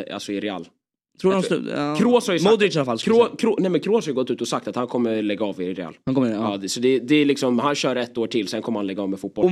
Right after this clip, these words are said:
Speaker 2: när jag tänker på en klubb i Europa just nu som är så här stabil, som har framtidsplaner, som är bra just nu,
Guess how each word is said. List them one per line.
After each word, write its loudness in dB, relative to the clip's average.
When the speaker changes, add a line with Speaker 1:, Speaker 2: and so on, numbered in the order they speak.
Speaker 2:
när 2
jag 4
tänker 0
på 0
en 2
klubb 0
i 4
Europa 2
just -2
nu -2
som -6
är -4
så -10
här -8
stabil, 2
som -4
har -4
framtidsplaner, -2
som -8
är -6
bra -2
just -4
nu, 2